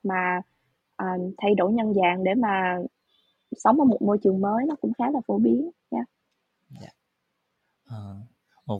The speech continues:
Speaker 2: quên mất là, kiểu, chị em mình biết nhau rồi, cho nên, ờ, mình quên mất là cái người thứ ba <laughs> khán giả sẽ, sẽ chưa biết nhiều về chị. Tiến sĩ Trà Huỳnh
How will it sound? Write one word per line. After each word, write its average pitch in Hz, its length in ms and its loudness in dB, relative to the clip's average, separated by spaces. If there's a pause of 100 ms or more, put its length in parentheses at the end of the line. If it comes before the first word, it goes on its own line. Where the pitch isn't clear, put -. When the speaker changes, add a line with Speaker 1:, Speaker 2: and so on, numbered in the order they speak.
Speaker 2:
quên 143 240 0
mất 190 240 0
là, 104 260 -4 (720)
kiểu, - 160 -6
chị - 120 -10
em 123 180 -2
mình 107 200 -4
biết 143 200 -2
nhau 123 320 0
rồi, 98 420 -2
cho 117 140 -6
nên, 120 220 -4 (340)
ờ, 98 220 -6
mình 98 240 -8
quên 131 200 -2
mất 160 100 -4
là 120 140 -6
cái 113 80 -10
người 120 180 -2
thứ 120 140 -4
ba 123 400 -2 (180)
<laughs> 127 340 -6
khán 113 180 -2
giả 98 280 0
sẽ, 131 340 -8 (260)
sẽ 131 120 -10
chưa 135 200 -2
biết 151 160 -4
nhiều 113 140 0
về 92 180 -6
chị. - 200 -12 (480)
Tiến 127 120 0
sĩ 175 160 0
Trà 113 160 6
Huỳnh 104 300 2